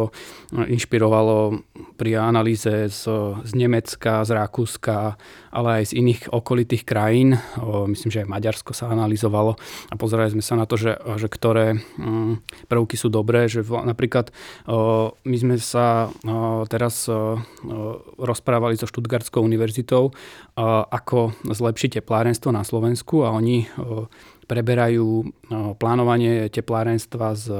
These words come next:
Dánska, ktoré má takzvané nízkoteplotné systémy, o, zásobovania teplom a, a vlastne Nemci to preberajú z Dánska a my, my sa pozeráme na to, ako to Nemci preberajú z Dánska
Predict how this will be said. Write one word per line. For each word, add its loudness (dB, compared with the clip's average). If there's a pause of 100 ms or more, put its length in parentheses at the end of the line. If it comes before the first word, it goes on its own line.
(120)
Dánska, -4 (320)
ktoré -2
má 0
takzvané -4
nízkoteplotné -4
systémy, -2
o, -4
zásobovania -2
teplom 2 (380)
a, -4
a -6
vlastne -2
Nemci 4
to -4
preberajú 2
z -4
Dánska -2
a -4
my, -2
my 2
sa -2
pozeráme 0
na -2
to, -4
ako -4 (320)
to -4
Nemci 0
preberajú -2
z -4
Dánska -2